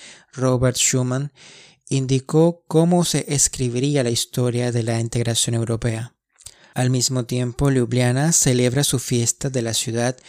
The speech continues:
el Día de la Libertad y la Paz, el nueve de mayo de mil novecientos cuarenta y cinco, cuando se anunció la libertad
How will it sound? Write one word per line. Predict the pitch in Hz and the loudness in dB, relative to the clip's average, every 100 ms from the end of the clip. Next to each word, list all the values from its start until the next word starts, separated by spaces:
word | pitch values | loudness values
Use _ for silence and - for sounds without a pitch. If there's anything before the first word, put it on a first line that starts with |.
| - - - _ | -20 -20 -20 _
el | 147 147 131 | 0 0 4
Día | 131 135 135 | 4 6 4
de | 131 | 4
la | 117 | 2
Libertad | 113 113 113 - 120 117 | 2 0 -2 0 0 2
y | 113 | 2
la | 113 | 0
Paz, | - 117 117 - | 0 0 2 2
el | 117 113 | 0 0
nueve | 117 113 | -2 -2
de | 110 | -4
mayo | 113 113 117 120 | -2 0 0 0
de | 113 | -2
mil | 110 113 | -2 -2
novecientos | 117 113 - 113 110 - | -2 0 -2 -2 -4 -4
cuarenta | - 113 113 113 | -2 -2 -2 -2
y | |
cinco, | - 135 123 - 139 - - - _ | 0 0 -2 -4 -8 -8 -20 -20 _
cuando | - 151 151 | -2 0 0
se | 151 135 | 0 0
anunció | 123 120 - - 123 | 0 0 2 2 0
la | 113 | 0
libertad | 113 113 113 117 - 123 | 0 0 -2 -4 0 0